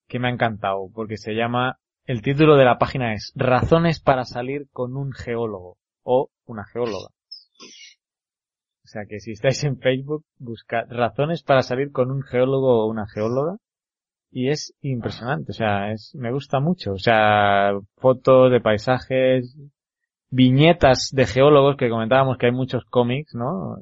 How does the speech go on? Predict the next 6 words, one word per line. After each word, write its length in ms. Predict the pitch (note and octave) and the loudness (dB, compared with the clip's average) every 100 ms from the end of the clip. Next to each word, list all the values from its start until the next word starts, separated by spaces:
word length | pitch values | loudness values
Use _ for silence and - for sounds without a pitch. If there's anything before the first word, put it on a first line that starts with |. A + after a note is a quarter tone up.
| - | -12
Y, 420 | A2 - A2 G#2+ | -12 -8 -8 -4
y 40 | |
ahí 140 | G2+ A#2 | -4 -4
están, 560 | - C3+ A#2+ G2+ G2+ | -2 -4 -2 -6 -6
hay 100 | A2 | -2
bastantes. 800 | A#2+ A#2 - A2+ A2 F3+ F#3 - | 0 -2 -2 -2 -2 -4 -4 -10